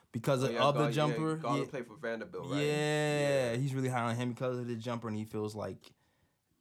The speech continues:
Speaker 1: that could translate easier into the N B A than what, um, Morant was doing, which is a very interesting take. But I feel like, you know, Morant's
Speaker 2: Mm-hmm.
Speaker 1: vision is gonna get s-, people so many easy buckets.
Speaker 2: Yeah.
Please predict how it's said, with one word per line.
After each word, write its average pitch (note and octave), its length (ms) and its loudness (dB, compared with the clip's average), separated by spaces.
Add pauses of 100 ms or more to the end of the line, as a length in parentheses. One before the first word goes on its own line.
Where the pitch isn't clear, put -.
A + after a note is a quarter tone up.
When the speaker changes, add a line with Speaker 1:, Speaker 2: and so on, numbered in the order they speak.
(260)
Speaker 1:
that A2+ 260 -2 (180)
could A2+ 160 -4
translate G#2+ 640 -6
easier G2+ 460 -4
into G2+ 200 -10
the F#2+ 140 -12
N F#2+ 140 -10
B F#2+ 300 -8
A - 20 -8
than F#2 300 -8 (100)
what, F#2 240 -4
um, F2+ 460 -6 (440)
Morant G2 360 -10
was F#2 120 -12
doing, F2+ 240 -10
which F2+ 160 -12
is D2+ 140 -12
a F2 60 -10
very F#2 420 -6
interesting F#2+ 400 -12
take. - 320 -14 (320)
But G2 100 -6
I A2 80 -4
feel C#3 140 -2
like, G2+ 160 0 (160)
you D3 80 -2
know, G2 180 -4 (420)
Morant's G2 380 -6
Speaker 2:
Mm-hmm. F#2 180 -14
Speaker 1:
vision F2+ 440 -10 (400)
is G#2 60 -16
gonna F#2+ 140 -10
get F#2+ 120 -12
s-, - 200 -14
people - 200 -16
so - 180 -14
many F#2+ 240 -10
easy F#2 300 -16
buckets. - 560 -14
Speaker 2:
Yeah. G#2 300 -6